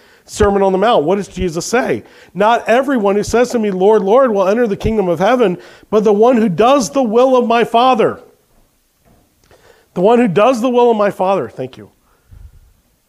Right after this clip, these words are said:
What's the key word there? The one who not just talks about it,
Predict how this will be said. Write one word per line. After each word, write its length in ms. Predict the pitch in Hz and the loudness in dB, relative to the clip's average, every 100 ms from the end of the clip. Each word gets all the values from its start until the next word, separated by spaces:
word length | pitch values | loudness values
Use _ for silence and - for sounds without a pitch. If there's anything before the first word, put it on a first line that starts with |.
| _ _ _ _ _ _ _ _ _ | _ _ _ _ _ _ _ _ _
What's 180 | 233 - | -4 -4
the 80 | 247 | -4
key 180 | 247 | -4
word 300 | 214 175 202 | -2 0 0
there? 240 | 156 104 - - _ _ _ _ _ _ | -2 -6 -8 -20 _ _ _ _ _ _
The 100 | 151 | -2
one 260 | 175 240 208 | 0 2 2
who 640 | 220 226 214 202 185 - _ _ _ _ _ _ _ - - _ _ _ _ _ - | 2 4 4 4 0 -10 _ _ _ _ _ _ _ -20 -20 _ _ _ _ _ -4
not 180 | 170 | -4
just 160 | 233 214 | -4 -2
talks 280 | 202 285 - | -2 0 0
about 280 | 226 190 196 | 2 2 2
it, 240 | 240 - | 0 -4